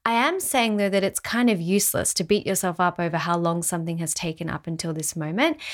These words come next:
because it has you believe or perceive that there's some kind of race or there's some kind of timing within which it needs to happen. And that pressure that you're placing on yourself, if you are, is what's getting in the way of your presence,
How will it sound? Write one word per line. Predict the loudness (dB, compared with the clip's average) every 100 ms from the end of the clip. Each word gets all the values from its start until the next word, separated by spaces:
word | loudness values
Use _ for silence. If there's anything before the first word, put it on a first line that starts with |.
| -12 -6
because | -2 2 2 2 0
it | -2
has | 2 2 0 0
you | 0 0 -2 _
believe | 2 4 4 4
or | 0
perceive | -2 0 2 2 0
that | -4
there's | 0
some | 0 2 0
kind | 0 0 2
of | 0 0
race | 2 2 2 0 -2 -8 -10 -2
or | 4
there's | 4
some | 4 0 0
kind | -2 -2
of | -2
timing | -2 2 2 4 4
within | 4 2
which | 2 0 -2
it | -2
needs | -2 0
to | -2
happen. | 0 0 2 2 2 -6 -14 -6
And | -2 -2 0
that | 0 0 -4 -8
pressure | -4 -2 0
that | 0 0
you're | -4
placing | -4 -4 -2 -2
on | -2 0
yourself, | 0 2 2 2 -2 -8 -4
if | -2 0
you | 0
are, | 2 2 2 -2 _ _ _
is | 0 2
what's | -2
getting | 0 2 4
in | 4
the | 4
way | 4 2 0
of | -4
your | -6
presence, | -6 -4 -4 -2 -2 0 -2